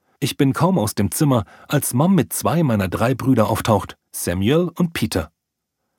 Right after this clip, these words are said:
„Hallo, mein Schatz, wie geht es deiner Großmutter?“, erkundigt sie sich und nimmt mich in den Arm. „Die Schwester bereitet sie gerade für die O P vor“, lautet meine Antwort,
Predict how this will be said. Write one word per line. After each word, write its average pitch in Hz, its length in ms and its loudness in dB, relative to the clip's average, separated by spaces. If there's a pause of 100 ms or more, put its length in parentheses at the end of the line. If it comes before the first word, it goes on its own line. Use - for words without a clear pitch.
(240)
„Hallo, 220 220 6
mein 220 180 4
Schatz, - 440 -4
wie 139 180 -4
geht 143 180 0
es 127 80 -4
deiner 120 180 0
Großmutter?“, 131 560 0 (340)
erkundigt - 480 -2
sie 110 120 -2
sich 123 300 -2
und 113 220 -2
nimmt 113 220 0
mich 117 140 -2
in 120 60 2
den 147 100 2
Arm. 85 300 -4 (840)
„Die - 80 0
Schwester - 360 -2
bereitet 101 380 -2
sie 107 100 -4
gerade 92 300 -2
für 90 140 -4
die 92 80 -2
O 87 120 -6
P 107 200 -2
vor“, 85 380 -6 (100)
lautet 87 380 -8
meine 92 200 -2
Antwort, 110 360 2